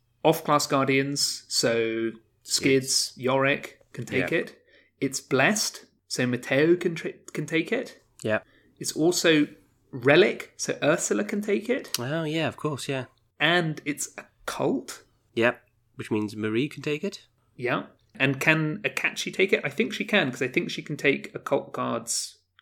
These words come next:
Speaker 1: level zero.
Speaker 2: I think you might be right, Frank.
Speaker 1: So, potentially, I mean, she doesn't have any particular benefit from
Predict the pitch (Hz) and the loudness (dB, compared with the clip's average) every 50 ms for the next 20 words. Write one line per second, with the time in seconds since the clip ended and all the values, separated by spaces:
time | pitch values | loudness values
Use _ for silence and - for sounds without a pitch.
0 | _ _ 120 120 120 117 120 117 110 120 120 131 143 170 208 262 247 - - _ | _ _ 0 0 0 0 -2 -2 0 2 2 2 2 2 2 0 -2 -6 -10 _
1 | - 151 - - 139 135 143 131 - 123 139 160 127 - - 110 123 127 - - | -8 -6 -4 -4 -2 -2 -2 -2 -2 -2 -2 -2 -2 0 0 0 0 -2 -4 -10
2 | - _ _ _ - - - - - 151 139 135 135 135 135 131 131 131 131 131 | -20 _ _ _ -8 -4 -2 4 6 8 10 10 10 10 10 8 8 4 2 2
3 | 131 139 139 - - _ _ - - 143 - - - - - 156 170 180 - - | 0 0 -2 -6 -12 _ _ -6 -6 -6 -6 -6 -6 -2 2 2 2 2 0 0
4 | - - 190 202 196 - 151 135 131 123 123 123 117 - - _ _ _ _ - | 2 4 4 4 4 4 4 4 4 4 4 2 -2 -6 -14 _ _ _ _ -6
5 | - - 156 147 160 147 156 127 139 135 139 139 143 147 139 135 - - 139 - | -2 4 8 8 8 8 8 6 6 8 10 10 10 10 8 6 2 -2 0 4
6 | - 165 165 - - 135 127 120 - 135 127 127 123 - - 123 110 - - - | 4 4 4 4 4 4 4 6 6 4 4 4 2 0 0 -2 -2 -4 -6 -8
7 | - 123 117 107 107 110 110 110 110 107 | -6 -4 -4 -4 -6 -10 -12 -12 -14 -16